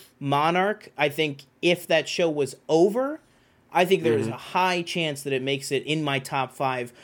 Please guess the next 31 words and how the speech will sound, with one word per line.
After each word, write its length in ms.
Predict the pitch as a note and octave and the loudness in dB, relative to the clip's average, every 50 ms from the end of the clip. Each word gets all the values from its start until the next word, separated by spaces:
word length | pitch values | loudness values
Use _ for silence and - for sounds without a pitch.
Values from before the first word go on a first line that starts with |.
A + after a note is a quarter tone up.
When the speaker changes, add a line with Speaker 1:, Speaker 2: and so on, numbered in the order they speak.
| - _ - | -20 _ -2
Speaker 1:
I 80 | - D3 | -2 -2
think 140 | D3+ D#3 C#3 | 0 0 -2
there's 140 | D3 C3+ B2 | -2 -2 -2
a 60 | B2+ | -6
definite 520 | A2 - - D#3+ D#3+ D#3+ - C#3+ C3+ A#2+ A#2 | -10 -8 -4 -2 -2 -2 -2 -4 -6 -6 -6
chance 300 | - C3 A#2+ A#2 A#2 - | -8 -10 -10 -10 -12 -10
that 80 | C3 | -10
it 80 | B2+ A2+ | -10 -10
would 120 | B2 A#2+ | -10 -10
be 120 | A#2+ B2+ B2 | -8 -10 -8
in 80 | A#2 | -8
the 60 | A#2 A#2 | -10 -12
top 280 | - - B2 A#2 - - | -10 -8 -8 -8 -8 -10
ten, 220 | - B2+ A#2+ A#2 - | -10 -10 -8 -8 -6
even 360 | B2+ D#3 E3+ C#3+ C3+ B2 A#2+ | -4 -4 0 0 -2 -2 0
right 220 | B2+ B2 A#2 G2 A2+ | -2 -4 -4 -4 -6
now, 280 | A#2 A#2 A#2 A2 G#2 | -8 -8 -8 -8 -10
just 260 | A#2 - B2 A#2+ - | -12 -12 -12 -12 -8
halfway 520 | - C#3 C3 B2 - - B2+ C3 C3+ C3 B2 | -6 -4 -4 -6 -6 -4 0 2 2 2 2
over. 420 | G2+ G#2+ A2+ G#2+ B2 A#2 F#2+ A2 - - - - - - _ _ - | 0 -2 -10 -10 -10 -12 -12 -12 -14 -18 -20 -20 -20 -20 _ _ 0
Then 160 | - G#3+ C4 | 0 2 2
I 100 | D#4+ E4 | 2 -2
put, 380 | E4 - F4 F4 F4 - - | -2 -2 -4 -4 -4 -6 0
uh, 240 | D4+ D#4 D4+ D4 C#4+ | 0 2 2 2 -2
season 560 | - - - C#4+ D4 D4 D#4 D#4 D4 C#4+ C4+ | -2 -4 -6 -4 -4 -4 -4 -4 -6 -6 -6
six 360 | B3 - - D4 C#4 - - - | -6 -4 -4 -4 -6 -6 -8 -4
of 240 | - A3 G3 D3+ | -4 -2 -4 -2
Black 340 | - D#3+ F3+ F#3+ G3+ G#3 G3+ | -2 2 4 4 4 2 0
Mirror 360 | F#3+ F3+ F#3 A3 A#3+ A3 F3 | -4 -2 -2 0 0 0 0
on 180 | C#3+ C#3 C3 B2 | 0 -2 -2 -4
there 260 | B2 A#2 G#2 - - | -6 -10 -10 -12 -18